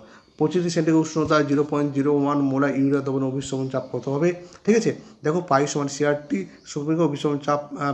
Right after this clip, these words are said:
পাই সমান সি-, আহ, অভিসরণ চাপ, এখানে দেখো অ্যান্সার করে, করে দেও অভিসরণ চাপ মানে জিরো পয়েন্ট টু ফোর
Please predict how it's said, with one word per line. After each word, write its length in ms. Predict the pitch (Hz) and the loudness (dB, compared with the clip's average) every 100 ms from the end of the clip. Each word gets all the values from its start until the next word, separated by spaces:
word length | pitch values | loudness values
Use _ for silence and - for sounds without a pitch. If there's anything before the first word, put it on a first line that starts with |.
| 139 | 0
পাই 180 | 143 139 | 0 0
সমান 160 | 147 | -2
সি-, 260 | 135 139 143 | -4 -6 -4
আহ, 180 | 139 139 | -2 -4
অভিসরণ 340 | 135 160 160 | -4 -2 -2
চাপ, 180 | 302 294 - - - | -2 -6 -8 -18 -6
এখানে 220 | 139 147 | 0 2
দেখো 160 | 151 180 180 | 2 0 -2
অ্যান্সার 260 | 143 131 143 | -4 -2 0
করে, 100 | 131 | 0
করে 200 | 139 143 | -2 0
দেও 120 | 160 | 0
অভিসরণ 360 | 135 135 135 | 0 -4 -4
চাপ 180 | 135 131 | -2 -4
মানে 280 | 131 135 156 139 | -4 -4 -4 -2
জিরো 200 | 135 131 135 | -2 -2 -4
পয়েন্ট 220 | 151 147 - | -6 -8 -10
টু 220 | - 208 214 - - - | -4 -4 -4 -16 -14 -2
ফোর 160 | 151 | -2